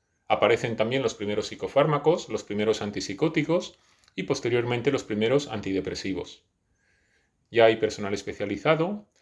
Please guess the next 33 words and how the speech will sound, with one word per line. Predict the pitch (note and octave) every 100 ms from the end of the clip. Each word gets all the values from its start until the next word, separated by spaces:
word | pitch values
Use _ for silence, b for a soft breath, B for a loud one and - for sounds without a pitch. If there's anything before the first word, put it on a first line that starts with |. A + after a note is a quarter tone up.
| _ _
y | C#3+
las | D3
necesidades | C#3 A2+ A2+ A2+ C3+ D3+ D#3 - -
las | A2+
definían | A2 G#2 A#2 A#2+
los | G2+
profesionales, | - G#2 G2 - G#2+ D#3 D#3+ F#3+ - -
eran | A2+ F#2+
las | F2+ A2
básicas | C#3 - D3+ F#3+ - -
y | A2+
también | G2 G#2 A#2+ D#3+
las | A2 -
clínicas. | B2 A2 F#2 D#2+ - - _ _ _ _ _
Pasaron | G#2 B2+ B2+ G2+
de |
ser | F#2 G#2
internos | G#2 G#2 D3+ D#3+ G#3+ -
a | G#2
llamarse | G2+ G#2+ B2 - E3+ - -
pacientes. | G2 G2+ F2+ - - - _ _ _ _ _ _ _ _ _ _ _ _ b b b
En | -
los | A#2+ C3
años | B2+ B2
sesenta, | A#2 E3 E3 E3+ G#3+ -
como | A2+
hemos | A2+ A2
visto | A2 -
antes, | C3 D#3 D#3
se | A2+
inicia | A2+ C3+ A#2+ F#2 -
la | G#2+
desinstitucionalización, | G#2 G2+ G2+ - G2+ G2 G2+ G#2 G2 G2 D#3+ F3+ G3+ G#3